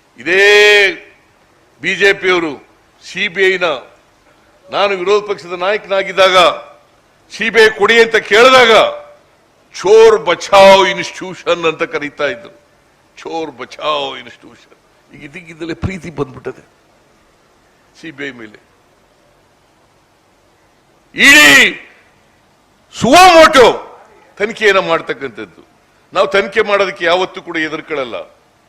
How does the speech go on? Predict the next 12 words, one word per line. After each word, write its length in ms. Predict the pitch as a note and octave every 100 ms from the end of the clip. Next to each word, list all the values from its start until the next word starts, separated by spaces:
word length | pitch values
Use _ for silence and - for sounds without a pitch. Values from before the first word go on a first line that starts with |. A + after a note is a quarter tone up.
| _ _ _ _ _ _
ಯಾಕಂದ್ರೆ 480 | B2 D3 D3 C3+ D3 F#3 A3 _ _ _ _ _ _
ನಾವು 420 | F#2+ C3+ D#3+ E3 E3+
ಯಾವ 260 | C3 D3+ D#3 D3+
ಅಪರಾಧನೂ 580 | D3 D3 D3 B2 D3+ D3+
ಕೂಡ 200 | D3 D3
ಮಾಡಿಲ್ಲ. 560 | D3 C#3+ D3 C#3+ C#3+ D3+ D#3 D3 G#2+ - - - _ _ _ _ _ _ _ _ _ _ _ _ _ _ _ _ _ _ _ _ _ _ _ _ _ _ _ _ _
ತನಿಖೆ 280 | G3+ C4 A#3+
ಮಾಡ್ಲಿ, 460 | A#3 C4 D#4 B3+ C3 - _ _ _ _ _ _ _ _ _ _ _ _ _ _ _ _ _ _ _ D5+ _ _ _ _ _ _ _ _ _ _ _ _ _ _ -
ತನಿಖೆಗೆ 400 | F#3 G#3 G3+ F3
ಯಾವತ್ತೂ 320 | F3 F#3 F3
ಕೂಡ 160 | D3+ D#3+
ಹೆದರ್ಕೊಳ್ಳಲ್ಲ. 580 | D3+ C#3+ C3 C3+ A2